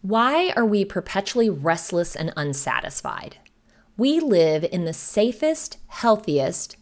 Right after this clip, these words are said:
most well-educated, most democratic time in history, and yet some part of the human psyche causes us to look for an escape from things stirring inside us constantly.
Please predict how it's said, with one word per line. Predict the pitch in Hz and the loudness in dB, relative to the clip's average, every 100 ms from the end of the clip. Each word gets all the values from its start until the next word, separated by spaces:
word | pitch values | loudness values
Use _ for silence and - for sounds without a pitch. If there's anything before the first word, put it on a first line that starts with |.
| - | -10
most | 175 185 226 277 214 | -2 2 2 0 0
well-educated, | 226 208 175 190 175 - 117 110 - - - | 0 0 -2 -4 -6 -6 -6 -6 -8 -10 -2
most | 226 302 - | 0 0 -2
democratic | 262 233 - 196 190 190 | -2 -2 -2 0 0 -2
time | - 180 185 | -6 -2 -2
in | 170 | -4
history, | 139 165 - - 80 80 - | -6 -6 -6 -6 -10 -12 -4
and | 233 277 | 0 2
yet | 339 330 285 - - _ _ _ _ | 4 4 2 -4 -20 _ _ _ _
some | - - 294 330 | -2 4 4 2
part | - 254 220 | 2 2 2
of | 165 | -2
the | |
human | 151 202 190 170 | -4 -2 -2 -2
psyche | - 202 214 185 302 294 - - - _ | -4 -2 -2 -2 -4 -4 -10 -20 -20 _
causes | - 294 330 339 - - | -2 2 4 2 0 2
us | 214 214 | 0 0
to | 180 | -4
look | 160 175 185 | 0 2 0
for | - | -2
an | 156 | -4
escape | 147 - - 156 135 | -4 -4 0 2 0
from | - 151 | -4 -8
things | 143 214 208 202 | -4 -2 0 0
stirring | - - 269 294 277 | -2 -2 -2 -2 -2
inside | 247 - 285 170 | -2 0 0 2
us | 165 165 - - - | 0 -2 -8 -18 -20
constantly. | - - 160 175 156 135 - - 98 - | -20 -4 4 4 4 -2 -8 -8 -8 -6